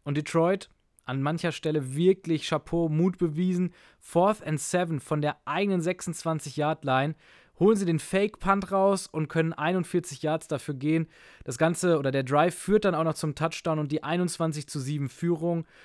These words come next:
Ja, und Minnesota jetzt zehn zu drei, ist weiterhin auf Platz zwei in der N F C,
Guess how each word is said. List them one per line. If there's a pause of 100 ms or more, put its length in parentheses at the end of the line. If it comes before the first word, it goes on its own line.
(160)
Ja,
und
Minnesota
jetzt
zehn
zu
drei,
ist
weiterhin
auf
Platz
zwei
in
der
N
F
C,